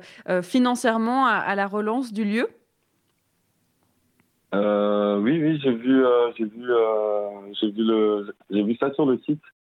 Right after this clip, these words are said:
Speaker 1: Et, et pour vous, c'est
Speaker 2: Et
Speaker 1: important de soutenir justement ce genre de lieu à Bruxelles ?
Speaker 2: Bien sûr, bien sûr, bien sûr, c'est, c'est super important. Il faut, euh, il faut que Bruxelles, allez, je dis pas que Bruxelles n'est pas diversi-,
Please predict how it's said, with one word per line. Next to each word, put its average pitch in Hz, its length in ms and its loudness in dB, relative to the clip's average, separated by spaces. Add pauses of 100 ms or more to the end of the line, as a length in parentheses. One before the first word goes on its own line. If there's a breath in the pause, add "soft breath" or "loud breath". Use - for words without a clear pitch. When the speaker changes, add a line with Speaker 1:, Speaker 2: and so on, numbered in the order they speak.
(360)
Speaker 1:
Et, 220 260 -2
et - 20 -2
pour 247 180 -2
vous, 269 140 -2
c'est - 100 -2
Speaker 2:
Et - 40 2
Speaker 1:
important 254 440 -2
de 339 60 -4
soutenir 285 520 0
justement 247 460 0
ce 254 160 0
genre 220 180 0
de 214 100 -2
lieu 220 180 2
à 226 60 2
Bruxelles ? 226 460 -4 (1000)
Speaker 2:
Bien 95 240 0
sûr, 147 400 2 (1080)
bien 98 120 0 (100)
sûr, 120 260 2 (600)
bien 110 140 2
sûr, 151 200 0
c'est, 104 140 2 (100)
c'est 101 160 0
super 117 240 0
important. 123 460 0
Il 131 100 -2
faut, 107 300 2 (160)
euh, 104 160 0 (580)
il 104 100 0
faut 120 160 0
que 117 240 2
Bruxelles, 117 460 0
allez, 120 300 2 (580)
je 104 80 2
dis 110 60 2
pas 117 120 0
que 107 60 -2
Bruxelles 113 280 0
n'est 117 60 2
pas 104 120 -2
diversi-, 104 480 -4